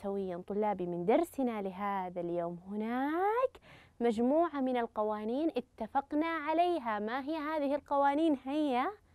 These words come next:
من يذكرها لي؟ أولا، أجلس جلسة صحيحة، أحسنتم. ثانيا، ماذا؟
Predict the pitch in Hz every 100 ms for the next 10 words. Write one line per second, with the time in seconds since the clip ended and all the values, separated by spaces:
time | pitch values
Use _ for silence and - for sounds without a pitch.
0 | - - _ _ _ _ _ 247 320 302
1 | 233 208 - 269 247 240 240 240 254 311
2 | 392 - _ _ _ _ _ _ - -
3 | - - 339 403 381 330 349 453 571 523
4 | - - 240 233 214 185 180 - 180 233
5 | 294 330 - 381 440 539 587 - - -
6 | - - 262 - 302 359 392 - 277 226
7 | 226 - - 359 370 - 277 233 208 285
8 | 349 403 349 294 226 202 214 320 392 294
9 | 269 196